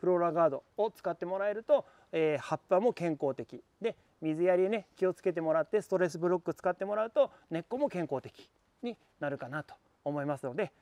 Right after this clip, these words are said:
そうやって新苗育てていってもらえたらなと思います。いいですか？いきます。えーと、フローラガードね、えーと、こうやってたっぷりとね、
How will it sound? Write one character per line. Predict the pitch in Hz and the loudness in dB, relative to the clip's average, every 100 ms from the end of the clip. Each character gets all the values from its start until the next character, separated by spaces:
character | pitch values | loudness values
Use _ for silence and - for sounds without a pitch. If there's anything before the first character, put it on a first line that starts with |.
| _ | _
そ | 226 | 0
う | |
や | 226 | 0
っ | |
て | 208 | 0
新 | 196 196 190 | 0 2 4
苗 | 170 | 2
育 | - 160 151 | 2 0 0
て | 143 | -2
て | - | -8
い | 120 | -8
っ | |
て | - | -8
も | 123 | -6
ら | 123 | -6
え | 120 | -4
た | 123 | -6
ら | 120 | -4
な | 170 208 | -2 0
と | 151 | -2
思 | 127 | -4
い | 113 | -4
ま | 139 151 | -4 -4
す。 | - - _ _ _ _ _ _ | -10 -20 _ _ _ _ _ _
い | 208 | 0
い | |
で | 170 | 0
す | - | 0
か？ | 156 180 | 0 0
い | |
き | 160 | -2
ま | 156 165 | 0 0
す。 | 156 - - _ | -2 -16 -20 _
え | 214 | 0
ー | 226 | 2
と、 | 226 | 2
フ | 202 | 4
ロ | 240 | 4
ー | |
ラ | 262 | 4
ガ | 262 285 | 2 4
ー | |
ド | 240 | 6
ね、 | 208 214 - _ - | 4 2 -2 _ 2
え | 165 160 | 6 6
ー | |
と、 | 160 160 156 151 | 6 6 6 2
こ | - | 4
う | |
や | 165 | 4
っ | |
て | 156 | 4
た | - 165 | 2 2
っ | - | 4
ぷ | |
り | 240 | 2
と | 190 160 | 2 0
ね、 | 175 | 0